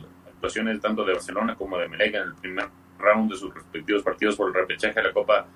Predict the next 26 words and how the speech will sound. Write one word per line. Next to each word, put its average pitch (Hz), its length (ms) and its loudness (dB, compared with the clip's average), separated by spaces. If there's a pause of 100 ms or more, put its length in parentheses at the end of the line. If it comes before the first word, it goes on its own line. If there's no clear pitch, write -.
(180)
los - 80 0
resultados 98 400 4
de 101 80 -4
final 107 240 0
de 110 80 4
la 104 80 2
Copa 117 220 -2
Sudamericana 113 680 2 (400)
y 110 100 4
seguramente 117 520 4
también 107 280 0
analizaremos 113 800 0
muchos 120 320 -2
fichajes 120 480 2
que 95 120 -2
ya 113 260 2 (320)
se - 140 -6
les 95 120 -2
acorta - 240 -2
el 107 80 -2
tiempo 117 300 0
a 110 60 2
los 95 140 -6
clubes 127 500 2
y 87 80 -6
están 104 680 -2